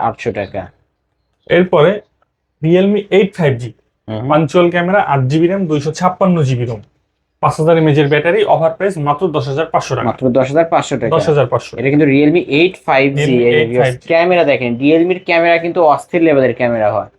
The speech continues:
Speaker 1: Realme সেভেন ফাইভ জি, Realme এইট ফাইভ জি, এই ডিভাইসগুলো কিন্তু অনেক ভালো নিতে পারেন।
Speaker 2: হ্যাঁ, এরপরে, আহ, Vivo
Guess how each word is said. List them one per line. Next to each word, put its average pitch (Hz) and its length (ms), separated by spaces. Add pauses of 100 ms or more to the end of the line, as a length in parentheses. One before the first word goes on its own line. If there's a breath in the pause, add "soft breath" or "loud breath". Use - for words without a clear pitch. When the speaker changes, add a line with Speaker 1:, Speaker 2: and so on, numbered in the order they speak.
(500)
Speaker 1:
Realme 151 420
সেভেন 151 340
ফাইভ 143 280
জি, 147 120
Realme 147 280
এইট 143 240
ফাইভ 139 220
জি, 143 120
এই 147 100
ডিভাইসগুলো 147 420
কিন্তু 156 300
অনেক 139 300
ভালো 127 280
নিতে 147 240
পারেন। 107 300 (680)
Speaker 2:
হ্যাঁ, 131 180
এরপরে, 185 640
আহ, 135 360
Vivo 160 420